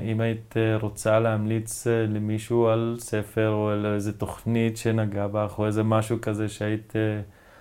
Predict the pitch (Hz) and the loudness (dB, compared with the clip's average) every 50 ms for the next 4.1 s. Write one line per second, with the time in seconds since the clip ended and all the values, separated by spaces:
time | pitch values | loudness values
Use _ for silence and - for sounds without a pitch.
0 | - - - - - 107 107 107 104 104 101 107 - - - - - - - 117 | -20 -20 -20 -14 -8 -4 -2 -2 -2 -2 -4 -6 -8 -10 -12 -12 -12 -8 -2 0
1 | 107 101 98 - - 110 117 120 123 120 117 113 107 104 101 - 92 87 87 98 | 0 0 2 4 6 6 6 6 4 2 2 2 0 -2 -4 -6 -8 -6 -4 -4
2 | 101 - - 113 110 - 104 95 - - 110 110 113 110 107 107 107 95 107 107 | -4 -2 -4 -4 -6 -6 -8 -6 -2 2 2 4 4 4 2 0 -2 0 0 2
3 | 107 107 104 104 101 98 98 95 98 - 135 147 147 127 113 110 - - 120 127 | 2 2 2 2 2 2 0 0 4 6 6 6 6 4 0 -4 -4 -2 0 2
4 | 127 127 | 2 2